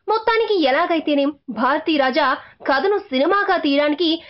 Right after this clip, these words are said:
నేషనల్ ఫిల్మ్ డెవలప్‌మెంట్ కార్పొరేషన్ of ఇండియా వాళ్ళు ముందుకొచ్చారు.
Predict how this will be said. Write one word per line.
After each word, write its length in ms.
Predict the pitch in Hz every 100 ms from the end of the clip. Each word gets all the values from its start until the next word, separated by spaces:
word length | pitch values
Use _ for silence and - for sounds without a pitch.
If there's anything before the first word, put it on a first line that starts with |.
| - 269
నేషనల్ 520 | 311 427 - 392 370
ఫిల్మ్ 400 | 370 330 330 240
డెవలప్‌మెంట్ 560 | 247 320 339 330 302
కార్పొరేషన్ 640 | - 254 320 320 311 302 269
of 140 | 269
ఇండియా 260 | 247 233 262
వాళ్ళు 260 | 247 233 247
ముందుకొచ్చారు. 720 | 226 226 233 - - -